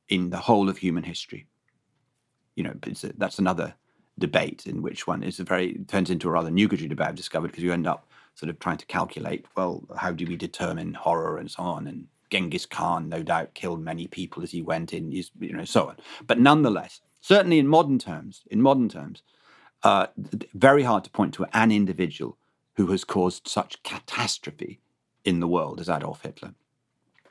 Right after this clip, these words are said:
And yet, um, he's not, he's, he's not holding a great deal, you know, he's, he's not sort of operating a, a, a, a normal, as we would call it, state. I mean, d-, d-, during the, uh, the,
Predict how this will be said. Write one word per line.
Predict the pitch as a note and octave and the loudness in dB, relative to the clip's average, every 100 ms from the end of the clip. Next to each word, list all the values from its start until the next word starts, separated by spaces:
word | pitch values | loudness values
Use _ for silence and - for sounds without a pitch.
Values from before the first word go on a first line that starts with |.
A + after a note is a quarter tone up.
| _ - | _ 4
And | C#3+ C3 | 6 8
yet, | B2+ F#3+ F3+ A2 - - _ _ _ _ _ _ - - | 6 6 4 0 -4 -12 _ _ _ _ _ _ -20 4
um, | C#3 C#3 C#3 C#3 - _ | 6 8 6 0 -4 _
he's | - D3 B2 | 4 4 6
not, | C#3+ C#3 - | 4 2 -2
he's, | A2+ A#2 - | -2 -2 -2
he's | A#2+ A2 | -2 0
not | - G#2+ | 0 2
holding | G2 F2 D#2+ | 2 2 -2
a | |
great | E2+ D2 | -2 -2
deal, | F2+ F2+ F2+ _ _ | -4 -10 -12 _ _
you | G2 | -8
know, | - | -6
he's, | - - | -8 -12
he's | - - | -12 -6
not | G2 - - | -6 -6 -6
sort | G2 | -2
of | F#2+ - _ - - | -2 -4 _ -20 2
operating | F#2 - F#2 F#2 - F2+ F#2 | 2 4 2 2 0 0 2
a, | F#2+ F#2 - | 2 0 0
a, | F#2+ | -2
a, | - F#2+ F#2 F#2+ - _ _ _ _ _ _ _ _ _ | 0 0 0 -2 -6 _ _ _ _ _ _ _ _ _
a | G2 | 4
normal, | G2 G#2 G#2+ F#2 D2+ | 6 6 6 4 -2
as | E2 | -2
we | F#2 F2+ | 0 2
would | D#2 | 0
call | - D#2+ C2 | -4 -4 -4
it, | - - _ - | -6 -10 _ -12
state. | - E3 C#3+ - _ _ - | 4 4 4 -2 _ _ 0
I | |
mean, | G2 F#2+ F2 - | 2 4 0 -4
d-, | - G2+ | -8 -6
d-, | - | -6
during | G2 F#2 G#2 F#2+ F2+ | -6 2 4 4 4
the, | F2 D#2+ D2 | 0 0 -2
uh, | C#2 | -4
the, | - - | -8 -10